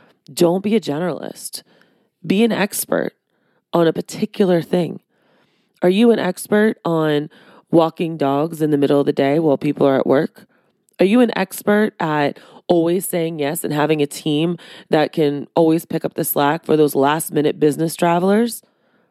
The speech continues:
Well, do you guarantee that you always say yes? What is your one thing that makes you different? What is your one thing that if I were to copy off of your website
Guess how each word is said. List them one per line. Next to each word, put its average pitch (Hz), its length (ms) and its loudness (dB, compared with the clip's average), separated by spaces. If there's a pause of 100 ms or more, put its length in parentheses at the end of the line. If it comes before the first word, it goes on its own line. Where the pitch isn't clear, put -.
(720)
Well, 180 240 4
do 165 160 -4
you 196 140 0
guarantee 180 680 2
that 185 140 4
you 147 160 6
always 151 280 2
say 156 160 -2
yes? 147 540 -6 (1120)
What 185 240 2
is 277 160 2
your 294 140 4
one 185 420 0
thing 165 420 -2
that 147 120 -6
makes - 240 -4
you 185 80 2
different? - 420 0 (800)
What 254 140 6
is 277 120 2
your 185 160 0
one 202 340 -2
thing 151 320 -4
that 147 100 2
if 151 100 2
I 175 140 4
were 196 100 4
to 160 80 0
copy 190 340 -2
off 180 140 0
of 170 60 -4
your 196 160 2
website 143 500 0